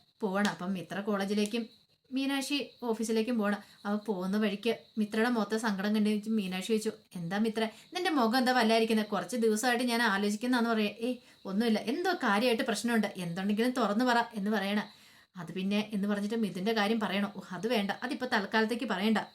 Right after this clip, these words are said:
തനിക്കൊരു ജോലി ആവശ്യമായിട്ടുണ്ട്, ജോലിയില്ല, എന്തെങ്കിലും ഒരു വരുമാനം കൂടെ ഉണ്ടെങ്കിൽ കുഴപ്പമില്ലായിരുന്നു." പിന്നീട് മീനാക്ഷിയോട് പറഞ്ഞു, "അറിയാലോ എൻ്റെ കാര്യം, എനിക്കൊരു ജോലിയില്ല, ഒരു ജോലി എൻ്റെ പ്രശ്നം തന്നെയാന്ന്" പറയണം. "ഉം,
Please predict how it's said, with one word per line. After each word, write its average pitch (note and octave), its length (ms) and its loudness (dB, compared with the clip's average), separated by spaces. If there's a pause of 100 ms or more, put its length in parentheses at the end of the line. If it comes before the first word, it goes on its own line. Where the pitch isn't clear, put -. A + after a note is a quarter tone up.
(140)
തനിക്കൊരു F#3 380 -6
ജോലി F#3 340 -4
ആവശ്യമായിട്ടുണ്ട്, G#3 760 0 (380)
ജോലിയില്ല, G#3+ 500 2
എന്തെങ്കിലും G#3 400 -2
ഒരു A3 60 -2
വരുമാനം G3+ 420 2
കൂടെ A#3+ 160 2
ഉണ്ടെങ്കിൽ B3 240 0
കുഴപ്പമില്ലായിരുന്നു." G#3 640 0 (220)
പിന്നീട് C4+ 300 -2
മീനാക്ഷിയോട് G#3 500 -2
പറഞ്ഞു, G#3 200 0 (400)
"അറിയാലോ F#3 420 0
എൻ്റെ G#3+ 160 2
കാര്യം, G3 320 0 (160)
എനിക്കൊരു F3+ 320 -4
ജോലിയില്ല, G#3 540 2 (280)
ഒരു D4 120 -2
ജോലി B3 340 2
എൻ്റെ A#3+ 220 2
പ്രശ്നം A#3 440 -2
തന്നെയാന്ന്" A3+ 360 2
പറയണം. G#3 320 2 (380)
"ഉം, A3 100 -6